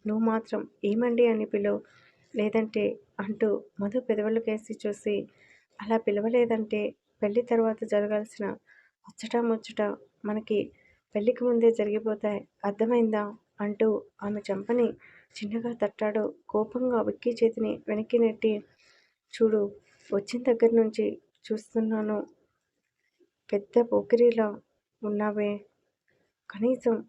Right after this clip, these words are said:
కొంచెమైనా బుద్ధి లేకు-, వనరు లేకుండా ప్రవర్తిస్తున్నావు. డబ్బు బలంగా ఉందని ఇలా ఎవరితో పడితే వాళ్ళతో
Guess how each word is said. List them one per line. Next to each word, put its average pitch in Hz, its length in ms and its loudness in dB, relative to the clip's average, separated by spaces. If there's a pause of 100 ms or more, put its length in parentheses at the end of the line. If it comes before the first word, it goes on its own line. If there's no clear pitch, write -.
(140)
కొంచెమైనా 233 600 0 (320)
బుద్ధి 202 300 2
లేకు-, 233 360 4 (120)
వనరు 214 480 0
లేకుండా 202 480 0 (480)
ప్రవర్తిస్తున్నావు. 214 840 0 (440)
డబ్బు 214 300 4
బలంగా 226 460 4
ఉందని 208 400 0 (1200)
ఇలా 226 240 6 (220)
ఎవరితో 226 380 2
పడితే 226 360 2
వాళ్ళతో 208 560 2